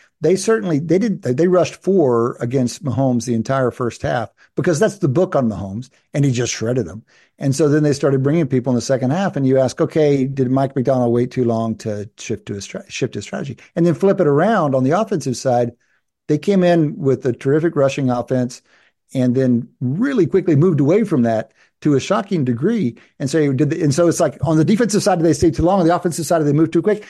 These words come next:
But are we just as lay people subject to this headwinds, tailwinds thing, just gonna criticize if it doesn't work out and we take it for granted if it does? But it does strike me as a generally a, a, y'all just praised Reid for it. Reid adapted perfectly.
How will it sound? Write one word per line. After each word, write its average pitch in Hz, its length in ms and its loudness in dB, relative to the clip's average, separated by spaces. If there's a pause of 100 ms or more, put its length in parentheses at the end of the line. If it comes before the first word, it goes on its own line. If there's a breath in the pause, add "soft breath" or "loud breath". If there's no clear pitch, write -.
(140)
But 180 200 0
are 180 140 2
we 233 320 2
just 190 320 0
as 151 180 2
lay 180 220 4
people 175 460 0
subject 185 460 0
to 180 60 0
this 151 240 2
headwinds, 170 440 2
tailwinds 175 500 0
thing, 147 280 0 (580 loud breath)
just 175 340 -2
gonna 165 220 0
criticize 185 440 2
if 151 60 2
it 151 60 0
doesn't 160 180 2
work 160 180 0
out 202 240 2
and 165 80 2
we 147 60 0
take 165 140 0
it 151 60 -2
for 147 100 0
granted 175 300 2
if 147 80 0
it 135 100 -2
does? 170 300 0
But 165 220 -2 (120)
it 147 200 0
does 240 200 2
strike 196 280 -2
me 180 80 0
as 135 120 0
a 127 80 0
generally 147 640 0
a, 113 100 -2 (260)
a, 135 100 -6 (260)
y'all 160 160 2
just 196 240 -2
praised 180 560 2
Reid 190 340 2
for 120 160 -8
it. - 100 -20 (440)
Reid 156 200 2
adapted 156 640 -2
perfectly. 139 460 -2